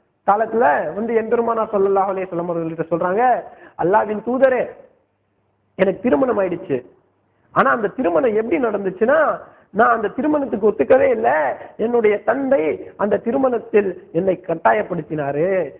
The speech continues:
அதுக்காக நான் நிக்கா முடிச்சிட்டேன்னு." அல்லாஹ்வின் தூதர் என்ன சொல்றாங்க? உடனே சொல்றாங்க, "நிச்சயமாக அல்லாஹ்வுடைய பார்வையில அந்த திருமணம் ரத்தாகிவிடும்,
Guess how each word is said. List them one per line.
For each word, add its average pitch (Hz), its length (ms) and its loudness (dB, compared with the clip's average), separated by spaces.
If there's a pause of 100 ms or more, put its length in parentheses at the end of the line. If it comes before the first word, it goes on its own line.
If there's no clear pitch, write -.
(160)
அதுக்காக 190 420 4
நான் 214 200 0
நிக்கா 190 300 0
முடிச்சிட்டேன்னு." 185 800 -2 (200)
அல்லாஹ்வின் 254 520 0
தூதர் 226 300 0
என்ன 226 180 0
சொல்றாங்க? 226 420 0
உடனே 247 200 2
சொல்றாங்க, 240 600 2 (260)
"நிச்சயமாக 262 640 2
அல்லாஹ்வுடைய 240 560 2
பார்வையில 226 560 2 (200)
அந்த 214 240 0
திருமணம் 269 480 2
ரத்தாகிவிடும், 208 1040 0